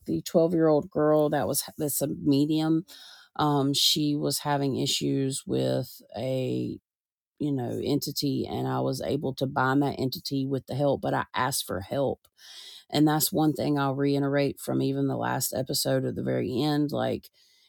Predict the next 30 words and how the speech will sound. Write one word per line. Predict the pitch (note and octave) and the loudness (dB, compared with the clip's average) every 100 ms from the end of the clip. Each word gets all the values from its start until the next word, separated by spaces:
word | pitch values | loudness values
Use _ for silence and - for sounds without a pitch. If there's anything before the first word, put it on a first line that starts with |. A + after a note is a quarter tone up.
| - | -6
it's | D3 E3 | 0 4
always | D#3+ D#3+ D#3+ D#3+ | 6 6 6 4
important | D#3 D#3+ C#3+ C#3+ | 2 2 2 0
to | B2+ - | -2 -2
ask | C#3 D3 - | -2 -2 -2
for | D3 | -2
help | D3 C#3 - | 2 0 0
from | - C3+ | -4 -4
higher | - C#3+ C#3 C#3+ | -2 -2 -2 -2
vibrational | C#3 B2+ A#2 B2+ - C#3 C3 | -2 -2 -2 0 0 0 0
beings | - C#3+ C3 C#3+ D3 D#3 D#3 - | -2 -2 2 2 2 2 0 -2
because, | C#3 - C#3+ C3+ C3 - - - - _ _ | -4 0 2 2 0 -4 -10 -20 -20 _ _
you | D#3 | 2
know, | D3+ | 4
as | G#2+ C#3 | 4 4
much | D3+ D3 - | 4 4 2
as, | D#3 C#3+ | 2 0
like, | A#2+ B2+ - - - | 0 -2 -4 -8 -2
I | E3+ | 0
think, | E3+ G3 G#3+ | 4 4 4
uh, | F3 | 0
one | - D#3 E3 | 0 2 4
of | E3+ | 4
the | F#3 | 0
things | C#3 D3 D3 D3 - | -4 0 2 2 0
that | C3 C3 - | 0 0 0
I | C3+ C#3 | 0 0
disagree | C3+ C3+ D3 C3+ C#3+ | 0 0 -2 0 0
with | C#3 C3+ C#3 - | 2 0 -2 -2
currently | C#3+ C3+ B2 C#3 C3+ C#3 | 0 2 2 0 -2 -4